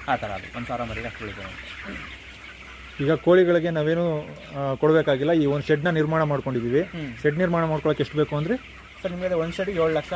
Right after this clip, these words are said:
Speaker 1: ಬೇಕು ನಿಮ್ಗೆ.
Speaker 2: ಏಳು ಲಕ್ಷ ಬೇಕಾಗುತ್ತೆ.
Speaker 1: ಹ್ಮ್.
Speaker 2: ಈ ಶೆಡ್ ಬಿಟ್ಟು ಈ ಕೋಳಿಗಳು ಬದುಕಬೇಕು ಅಂತಂದ್ರೆ ಇವೆಲ್ಲ ಬೇಕಲ್ಲ?
Speaker 1: ಹಾ,
Speaker 2: ಇವೆಲ್ಲ
Speaker 1: ಕೋಳಿಗಳು
Speaker 2: ಬೇಕು,
Speaker 1: ಇವೆಲ್ಲ
Speaker 2: ಇವೆಲ್ಲ ಬೇಕು,
Speaker 1: ಜಲ್ಲೆಲ್ಲ ಬೇಕು.
Speaker 2: ಜಲ್ಲೆಲ್ಲ ಬೇಕು.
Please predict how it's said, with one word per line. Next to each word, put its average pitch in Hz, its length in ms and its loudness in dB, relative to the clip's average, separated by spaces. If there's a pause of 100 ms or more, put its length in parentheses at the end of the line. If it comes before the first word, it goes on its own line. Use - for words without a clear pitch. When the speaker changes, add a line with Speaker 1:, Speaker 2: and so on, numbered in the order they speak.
Speaker 1:
ಬೇಕು 135 220 -6
ನಿಮ್ಗೆ. 107 240 0
Speaker 2:
ಏಳು 156 120 6
ಲಕ್ಷ 143 180 2
ಬೇಕಾಗುತ್ತೆ. 127 480 2
Speaker 1:
ಹ್ಮ್. 120 600 -8
Speaker 2:
ಈ 185 160 2
ಶೆಡ್ 185 320 4
ಬಿಟ್ಟು 214 480 2
ಈ 160 40 -4
ಕೋಳಿಗಳು 220 460 6
ಬದುಕಬೇಕು 196 460 4
ಅಂತಂದ್ರೆ 170 600 -4
ಇವೆಲ್ಲ 185 240 6
ಬೇಕಲ್ಲ? 147 280 2
Speaker 1:
ಹಾ, 151 440 -8
Speaker 2:
ಇವೆಲ್ಲ 156 240 4
Speaker 1:
ಕೋಳಿಗಳು - 20 2
Speaker 2:
ಬೇಕು, 151 280 2
Speaker 1:
ಇವೆಲ್ಲ 160 260 0
Speaker 2:
ಇವೆಲ್ಲ 156 300 6
ಬೇಕು, 147 380 0
Speaker 1:
ಜಲ್ಲೆಲ್ಲ 143 300 -10
ಬೇಕು. 104 340 -14
Speaker 2:
ಜಲ್ಲೆಲ್ಲ 165 320 6
ಬೇಕು. 120 280 -2